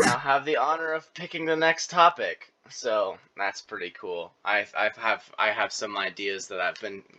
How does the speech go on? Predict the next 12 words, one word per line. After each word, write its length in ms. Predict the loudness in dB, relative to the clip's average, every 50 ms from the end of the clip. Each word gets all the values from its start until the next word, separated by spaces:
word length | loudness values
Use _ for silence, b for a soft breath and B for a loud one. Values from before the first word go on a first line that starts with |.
| -20 _ _
been 160 | -12 -12 -10 -8
surrounding 440 | -6 -2 0 0 0 0 -4 -8
together, 400 | -8 -6 -4 -2 -2 -2 -2 0 0
and 180 | 0 -2 -2
you 80 | -2 -4
know 200 | -2 0 0 2
what? 180 | 4 4 4 4 2
I'm 240 | 0 -2 -4 -4 -4
really 260 | -4 -2 -2 -4 -4
excited 500 | -6 -8 -8 -4 -2 -2 -2 -2 -4 -6 -10
for, 400 | -10 -6 -4 -2 -2 -2 -4 b b b b b b b b b b -4
uh, 340 | -2 0 0 0 -2 -4